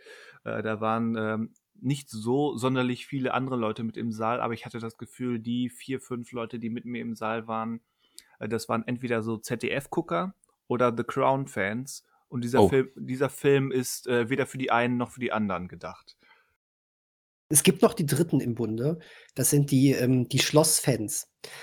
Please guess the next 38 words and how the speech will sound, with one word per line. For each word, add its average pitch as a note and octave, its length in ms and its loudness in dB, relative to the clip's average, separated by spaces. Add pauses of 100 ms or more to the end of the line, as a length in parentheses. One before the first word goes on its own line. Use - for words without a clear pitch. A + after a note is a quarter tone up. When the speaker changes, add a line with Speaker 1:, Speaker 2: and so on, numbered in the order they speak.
(140)
Speaker 3:
Weil, C3 420 8
äh, B2+ 200 4
das C#3+ 220 6
Speaker 1:
Schloss-, A#2+ 400 -2
Speaker 3:
<laughs> - 60 -14
Speaker 1:
Schloss-Fans? C#3+ 460 0
Speaker 3:
der, - 320 2
Speaker 1:
Was A2+ 140 -8
ist - 100 -16
denn C#3 60 6
Speaker 3:
ja, C#3 80 8
Speaker 1:
Sch- C#3 120 -4 (600)
Speaker 3:
der, C3+ 200 6
der, B2+ 280 6
der, B2 200 2
das, B2 340 -2
äh, D3 160 2
der, C3 140 2
der C3 140 6
Drehort C#3+ 560 4
war C3+ 80 4
ja C3+ 80 4
ganz C3+ 260 0
in D3+ 60 2
der D3 80 8
Nähe D3 240 6
Speaker 1:
Ach D3+ 40 8
so. A#2 120 2
Speaker 3:
hier. G#2 220 -2 (320)
Das - 200 -4
war C3+ 80 6
ja C3+ 120 4
irgendwo D#3 240 0
in C#3+ 40 6
der C#3+ 100 6
Nähe C#3 220 6
von C3 180 2
Münster. C#3 540 2